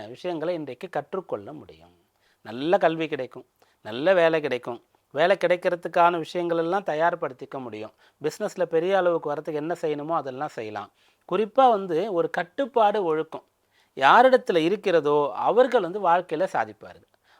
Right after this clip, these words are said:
வாழ்க்கையில சாதித்தவர்கள், வெற்றி அடைந்தவர்கள் எல்லாமே தங்-, தனக்குன்னு ஒரு டைம் டேபிள் வச்சிருப்பாங்க. அதை அவங்க மாத்திக்கவே மாட்டாங்க,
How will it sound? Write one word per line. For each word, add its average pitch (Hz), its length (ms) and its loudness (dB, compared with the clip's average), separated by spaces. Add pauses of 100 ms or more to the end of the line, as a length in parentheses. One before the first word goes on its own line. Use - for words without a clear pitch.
(120)
வாழ்க்கையில 190 340 6 (100)
சாதித்தவர்கள், 147 720 0
வெற்றி 139 260 -6
அடைந்தவர்கள் 131 440 -4
எல்லாமே 143 300 -4 (380)
தங்-, 151 260 2
தனக்குன்னு 180 380 -2
ஒரு 156 140 -4
டைம் 196 220 0
டேபிள் 139 240 -2
வச்சிருப்பாங்க. - 420 -20 (420)
அதை 123 140 0
அவங்க 120 160 -4 (140)
மாத்திக்கவே 220 500 0 (100)
மாட்டாங்க, 151 260 0